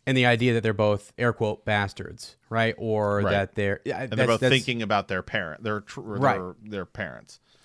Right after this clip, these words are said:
Speaker 1: Right, at, at that time. Let me bring up an interesting connection for you, okay? And I wasn't, wasn't sure if I was gonna go, uh, how deep and sweaty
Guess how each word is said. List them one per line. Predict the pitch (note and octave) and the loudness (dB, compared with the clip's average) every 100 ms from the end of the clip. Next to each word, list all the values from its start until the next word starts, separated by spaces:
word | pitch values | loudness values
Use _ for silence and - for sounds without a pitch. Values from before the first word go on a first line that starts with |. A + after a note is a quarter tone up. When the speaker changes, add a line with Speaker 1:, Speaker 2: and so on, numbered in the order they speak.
| - - | -16 2
Speaker 1:
Right, | C3+ A#2 | 4 4
at, | B2 - | 0 0
at | B2 | 0
that | A#2 - | 0 -2
time. | A2 G2+ - - _ | -2 -2 -6 -18 _
Let | C3 G#3 | 6 8
me | |
bring | F#3 F3+ D#3+ | 8 6 4
up | C3+ | 2
an | |
interesting | C3 B2+ A#2+ A#2 | 0 0 -2 -2
connection | G#2 G2+ F#2+ - | -4 -4 -6 -10
for | G2 D#2+ | -12 -12
you, | C#2 - _ _ - | -12 -16 _ _ -12
okay? | G2+ A2 | -2 2
And | G#2+ | 2
I | |
wasn't, | A2 C#3 C3 C3 | 6 6 4 -2
wasn't | A#2 B2 A#2 A#2 | -2 -2 -2 -2
sure | C3 | -4
if | A#2 | -2
I | A2 | -2
was | G#2 | 0
gonna | A2 G#2 | -4 0
go, | G#2+ G#2 G2+ - | 0 0 -2 -4
uh, | A2+ G2 | -4 0
how | A2 G#2+ | 2 2
deep | A2+ - | -2 -4
and | F#2+ | -8
sweaty | - G2+ G2 | -2 -2 -2